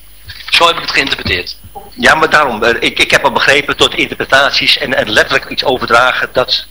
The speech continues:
Speaker 2: duidt eigenlijk al tot vergissingen. Dus ik ga het nog eens een keertje lezen en ik geef u alle vrijheid te reageren. Ik ga het niet helemaal voorlezen, hoor. Kortom, de, <laughs>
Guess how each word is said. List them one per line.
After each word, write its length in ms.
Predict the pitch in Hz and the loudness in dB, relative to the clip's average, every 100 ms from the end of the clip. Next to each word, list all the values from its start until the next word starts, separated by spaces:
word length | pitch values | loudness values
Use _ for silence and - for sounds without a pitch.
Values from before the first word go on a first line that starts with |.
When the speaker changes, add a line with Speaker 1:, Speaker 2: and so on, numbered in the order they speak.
| - - - | -18 -10 2
Speaker 2:
duidt 280 | 156 175 | 2 4
eigenlijk 340 | 165 147 117 - | 2 2 0 0
al 120 | 123 | 0
tot 180 | 139 117 | 0 0
vergissingen. 500 | - - - 101 85 - | 0 0 0 -2 -8 -2
Dus 160 | 113 - | 0 0
ik 100 | - | 2
ga 100 | 120 | 0
het 100 | - | 2
nog 120 | 113 | -2
eens 80 | 117 | -2
een 60 | |
keertje 300 | - 107 101 | -4 -4 -2
lezen 300 | 87 78 - | -2 -2 -2
en 220 | 110 101 - - - | -6 -10 -16 -20 -6
ik 120 | - | -2
geef 180 | - 156 | 0 2
u 40 | 151 | 2
alle 180 | 143 | 2
vrijheid 400 | - 139 131 120 | 4 4 4 0
te 60 | - | 0
reageren. 460 | 117 104 104 82 82 - - - - - | 0 0 0 -2 -4 -10 -10 -6 -6 0
Ik 60 | |
ga 60 | 151 | 2
het 80 | 156 | 4
niet 80 | 165 | 2
helemaal 180 | 160 156 | 2 2
voorlezen, 400 | 151 110 98 123 | 2 2 0 -4
hoor. 100 | - - - - - - - | -8 -16 -8 -6 -4 -6 2
Kortom, 320 | 196 139 | 4 4
de, 60 | |
<laughs> 40 | 139 | 2